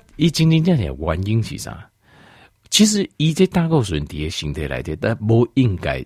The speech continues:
这样你要浓缩的，它不应该这么浓缩的，它应该是可以被分解掉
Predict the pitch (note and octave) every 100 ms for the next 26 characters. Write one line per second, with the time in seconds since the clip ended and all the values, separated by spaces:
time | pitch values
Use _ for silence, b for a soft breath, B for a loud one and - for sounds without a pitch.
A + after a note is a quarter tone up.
0 | - - G#2+ C#2+ C#2+ E2 D2 C2+ - -
1 | D2 - - C3 C3+ C3+ C3 B2+ A#2 F2
2 | D2 C#2 C#2+ - C#2+ - - - _ _
3 | B B B B - D#3 - D3+ D3 C#3+
4 | C3+ - A#2+ - - F2+ G#2+ E2 F2+ -
5 | F#2+ F2+ - - -